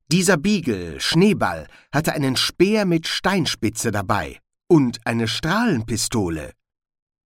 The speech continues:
„Sah eher wie ein kompakter Laserwerfer aus“, knurrte Sally. „Wir sind erst vor kurzem hergekommen,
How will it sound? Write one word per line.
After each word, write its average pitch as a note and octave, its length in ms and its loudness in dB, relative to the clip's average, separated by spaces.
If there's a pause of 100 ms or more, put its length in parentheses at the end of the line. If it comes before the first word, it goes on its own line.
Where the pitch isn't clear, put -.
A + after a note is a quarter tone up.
(120)
„Sah C3+ 260 4
eher E3+ 340 2
wie D#3+ 140 0
ein D#3 160 -2
kompakter E3+ 560 2
Laserwerfer D#3+ 960 0
aus“, E2 480 -8 (140)
knurrte G2+ 360 -2
Sally. F2 460 -6 (800)
„Wir C3+ 160 2
sind G#3+ 180 4
erst F3 220 -2
vor D#3 100 4
kurzem G3 420 -2
hergekommen, G2+ 680 -2